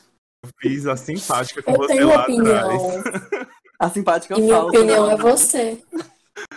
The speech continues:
Speaker 3: Vereadores. Então, é, pra quem tá ouvindo o nosso primeiro episódio, a gente trabalhou junto uma época e a gente sempre tinha umas conversas que,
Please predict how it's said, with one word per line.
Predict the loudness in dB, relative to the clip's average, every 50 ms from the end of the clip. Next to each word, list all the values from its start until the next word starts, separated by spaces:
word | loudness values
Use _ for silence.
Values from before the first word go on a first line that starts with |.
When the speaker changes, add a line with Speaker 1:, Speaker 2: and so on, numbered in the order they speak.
| -20 -20 _ _ _ -18 -12 -6
Speaker 3:
Vereadores. | -6 -4 -4 -2 -2 -2 0 0 -2 -2 -2 -4 -4 -6 -8 -12 -16 -20 -20 _ _ _ _ _ _ _ _ _ _ _ _ _ _ _ _ _ _ _ _ -8
Então, | -8 -4 -2 0 0 0 0 0 -2 -4 -2 -2
é, | 0 0 0 0
pra | -2 -4
quem | -6 -6 -6
tá | -4 -2 -2
ouvindo | -2 -2 -4 -8 -8 -8
o |
nosso | -8 -8 -10 -10 -12 -14
primeiro | -16 -14 -12 -14 -14
episódio, | -16 -14 -10 -8 -6 -6 -6 -6 -8 -10 -14 -16 -14 -14 -14 -10 -6
a | -6 -6 -6
gente | -8 -10 -16 -12 -6
trabalhou | -4 -4 -4 -4 -6 -8 -10 -12 -12
junto | -10 -8 -10 -10 -10 -14 -18 -16
uma | -12 -10 -8 -8
época | -10 -12 -14 _ -18 -18
e |
a | -18
gente | -18 -20 -20 -20
sempre | -16 -16 -12 -12 -12 -12
tinha | -12 -14 -18 -16 -16 -16
umas | -14 -12 -14 -14
conversas | -14 -10 -4 0 0 0 0 0 -4 -10 -16 -16
que, | -16 -14 -12 -10 -10 -12 -12